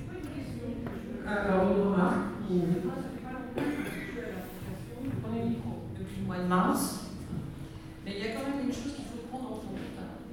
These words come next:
Speaker 2: C'est quand même, euh, chez les parents, euh, dans les conditions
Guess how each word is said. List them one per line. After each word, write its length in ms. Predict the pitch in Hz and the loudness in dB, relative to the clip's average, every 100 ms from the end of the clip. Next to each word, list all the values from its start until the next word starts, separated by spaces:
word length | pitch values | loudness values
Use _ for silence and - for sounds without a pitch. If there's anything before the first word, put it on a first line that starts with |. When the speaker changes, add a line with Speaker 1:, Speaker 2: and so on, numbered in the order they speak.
| - | -12
Speaker 2:
C'est 180 | - - | -12 -10
quand 160 | 202 220 | -8 -4
même, 300 | 214 - - - | 0 0 0 -2
euh, 420 | 175 160 160 156 160 - - - - | -2 -4 -6 -8 -10 -12 -12 -14 -12
chez 300 | 240 226 185 | -10 -8 -6
les 40 | 180 | -6
parents, 560 | 175 180 262 294 - - - - - | -6 -6 -6 -6 -8 -12 -14 -14 -12
euh, 380 | 165 165 165 156 151 151 - - | -8 -4 -4 -4 -8 -8 -8 -8
dans 160 | 170 180 | -4 -4
les 100 | 185 | -4
conditions 480 | 247 247 - 294 | -4 -4 -6 -6